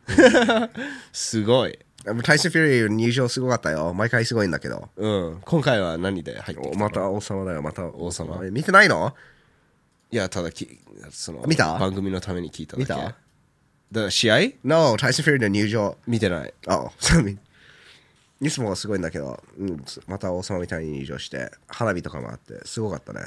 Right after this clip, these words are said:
Speaker 1: へー。
Speaker 2: いや、入場が派手だよ。王様だもん。
Speaker 1: は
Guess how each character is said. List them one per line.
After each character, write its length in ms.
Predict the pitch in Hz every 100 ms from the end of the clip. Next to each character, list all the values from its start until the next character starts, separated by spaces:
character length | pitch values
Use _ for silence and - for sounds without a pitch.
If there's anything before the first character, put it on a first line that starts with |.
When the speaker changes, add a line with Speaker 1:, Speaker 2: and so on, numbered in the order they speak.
| - 104
Speaker 1:
へ 560 | 104 101 101 101 98 - - _ -
ー。 40 |
Speaker 2:
い 40 |
や、 60 | 101
入 220 | 104 120
場 140 | 120 123
が 80 |
派 200 | 120 -
手 80 | 123
だ 140 | 120 87
よ。 200 | 64 76 90 _ _ _ _ _ _ _ -
王 160 | 95
様 220 | 101 104 95
だ 80 |
も 80 |
ん。 20 |
Speaker 1:
は 60 | 67